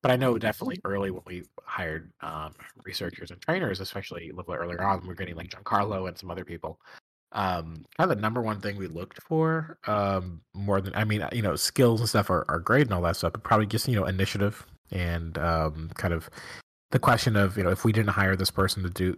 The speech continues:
to do this work, would they be doing it on their own, um, for, <laughs> you know, for, for free or for fun or as a hobby or whatever? Because at least with our work environment, um, we're, uh, you know, we're very decentralized. You know, we have an office technically, but most people work from home.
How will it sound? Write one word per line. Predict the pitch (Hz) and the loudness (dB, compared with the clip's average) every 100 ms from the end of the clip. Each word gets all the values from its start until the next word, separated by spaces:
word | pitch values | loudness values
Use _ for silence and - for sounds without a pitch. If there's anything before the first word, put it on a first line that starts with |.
| - | -2
to | 95 | -6
do | 82 92 90 | -4 -2 0
this | 92 | 0
work, | 101 113 117 | 2 0 0
would | 95 | -2
they | |
be | 90 87 | 0 -2
doing | 87 85 | -2 -4
it | |
on | 80 | -4
their | 80 80 | -4 -4
own, | 80 76 76 _ - | -4 -6 -12 _ -6
um, | 85 73 78 82 | -4 -4 -8 -8
for, | 107 - | -8 -6
<laughs> | - | -8
you | 95 | -6
know, | - | -8
for, | - | -10
for | - 110 | -4 -4
free | - 110 101 | 0 2 2
or | |
for | 104 | 0
fun | 101 101 95 | -2 -2 -2
or | 92 | -2
as | 87 | -2
a | 90 | -2
hobby | 92 87 87 | 0 0 -2
or | |
whatever? | 80 76 71 - _ - _ _ - | -2 -4 -6 -12 _ -20 _ _ -4
Because | 117 113 101 95 | 0 2 2 0
at | 92 | -2
least | 113 117 | -2 -2
with | - | -2
our | - 107 | 0 2
work | 107 98 | 2 0
environment, | 95 87 76 78 73 - - - - | -2 -2 -4 -4 -8 -10 -12 -8 -4
um, | 85 80 87 87 - _ _ 120 | -2 -2 -6 -14 -18 _ _ 0
we're, | 98 87 | 2 4
uh, | 90 - | 2 -4
you | 90 | -4
know, | |
we're | 82 | -2
very | 90 95 | 0 0
decentralized. | 92 90 143 143 123 117 107 107 | 0 2 2 6 6 6 2 -2
You | 95 | -8
know, | 78 | -6
we | 95 | -2
have | 120 110 | 0 2
an | 107 | 2
office | 101 107 - | 2 0 -2
technically, | 107 107 98 | -2 -2 -4
but | 95 90 | -2 -2
most | 90 - | -4 -4
people | 95 90 | -6 -4
work | 82 | -4
from | - | -4
home. | - 135 120 | 0 2 2